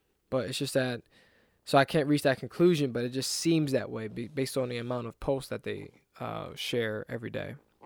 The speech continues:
So that's what I'm going by. So I don't know. I don't fucking know, honestly. This is why I know nothing, guys.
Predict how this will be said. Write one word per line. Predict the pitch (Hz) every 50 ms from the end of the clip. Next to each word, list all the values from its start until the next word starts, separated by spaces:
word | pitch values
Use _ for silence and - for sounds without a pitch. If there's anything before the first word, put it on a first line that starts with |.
| _ _ _ _ _ _ _ _ - - _ _
So | - - 123 120
that's | 117 123 131 - -
what | 135 123
I'm | 117 113
going | 107 120 120 123 120 117
by. | 113 110 107 104 107 107 127 - _ _ _ _
So | _ - -
I | 120 123
don't | 120 117 107
know. | - - 135 - _ _
I | - 156
don't | 175 165
fucking | - 151 127 - - -
know, | 92 104 92
honestly. | - 110 110 110 107 - - 104 107 127 - _ _ _ _ _ _ _ _
This | - 120
is | 123 127
why | 127 120 117
I |
know | 113 110 107
nothing, | 101 95 98 107 - - 101
guys. | 98 101 104 110 -